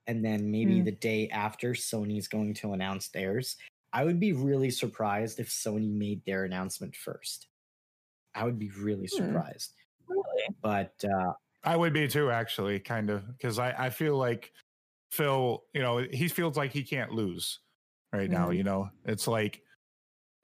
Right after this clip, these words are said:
Speaker 3: they, they got kicked like a dog for so long, like, you know, during the generation, like, with, uh,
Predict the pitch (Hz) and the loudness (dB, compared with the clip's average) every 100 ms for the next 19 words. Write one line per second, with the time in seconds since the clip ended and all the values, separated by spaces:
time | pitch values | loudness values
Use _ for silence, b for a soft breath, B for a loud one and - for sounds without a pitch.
0 | - - 131 127 156 143 151 160 156 - | -16 -12 -4 0 2 2 2 4 2 0
1 | 156 147 120 104 131 131 123 - 104 - | 0 2 0 2 2 2 2 0 -2 0
2 | 120 110 117 104 95 85 98 92 90 - | 2 2 2 2 0 -2 -2 -2 -2 -6
3 | - 101 95 95 95 98 107 104 98 95 | -6 -2 0 0 0 0 0 2 2 2
4 | 92 95 - 101 117 104 107 104 98 85 | -2 -4 -6 0 2 2 2 0 -2 -6
5 | - _ _ _ _ _ - 101 95 92 | -8 _ _ _ _ _ -6 0 2 0
6 | 85 - 107 95 95 92 92 | -2 -2 0 2 2 2 0